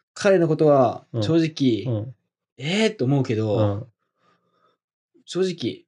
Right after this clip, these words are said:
Speaker 1: ちょっと、
Speaker 2: うん。
Speaker 1: ついていけない。
Speaker 2: うん、ちょっと俺も、
Speaker 1: 彼のことは。
Speaker 2: うん、ついていけないな。実際友達でそういうやついたらマジでって言うもんね。
Speaker 1: うん。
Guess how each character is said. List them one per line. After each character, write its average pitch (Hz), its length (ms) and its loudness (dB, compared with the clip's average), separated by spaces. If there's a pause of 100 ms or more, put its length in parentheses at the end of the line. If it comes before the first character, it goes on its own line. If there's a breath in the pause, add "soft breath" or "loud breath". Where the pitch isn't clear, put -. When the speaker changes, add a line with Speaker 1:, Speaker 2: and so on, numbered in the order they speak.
(100)
Speaker 1:
ち 107 40 -4
ょ 104 40 -4
っ - 0 -
と、 104 120 -8
Speaker 2:
う - 60 -12
ん。 - 0 - (400)
Speaker 1:
つ - 100 -8
い 139 40 -4
て 120 60 -4
い 107 40 -6
け 107 60 -6
な 101 120 -10
い。 - 80 -16 (260 loud breath)
Speaker 2:
う 107 280 -2
ん、 107 40 -6
ち 110 60 -8
ょ - 20 -12
っ - 20 -20
と 110 80 0
俺 139 120 2
も、 175 100 0
Speaker 1:
彼 156 220 0
の 110 80 -8
こ 107 80 -12
と 98 120 -12
は。 120 120 -4
Speaker 2:
う 110 160 -2
ん、 107 40 -6
つ 208 120 -6
い 208 80 -4
て - 80 -4
い 107 60 -2
け 110 80 -4
な 113 100 -2
い - 20 -2
な。 113 460 -2
実 127 280 -2
際 269 60 0
友 233 240 -2
達 254 140 -6
で 240 40 -2
そ 240 140 0
う 240 40 0
い - 20 0
う 247 60 0
や 247 40 0
つ - 80 -2
い 120 60 0
た 104 80 -4
ら 101 60 -8
マ 113 180 2
ジ 214 100 0
で 180 60 0
っ - 40 -2
て - 200 -10
言 120 80 -2
う 110 40 -4
も 113 160 -10
ん - 40 -18
ね。 127 40 -10
Speaker 1:
う 127 40 -6
ん。 110 280 -8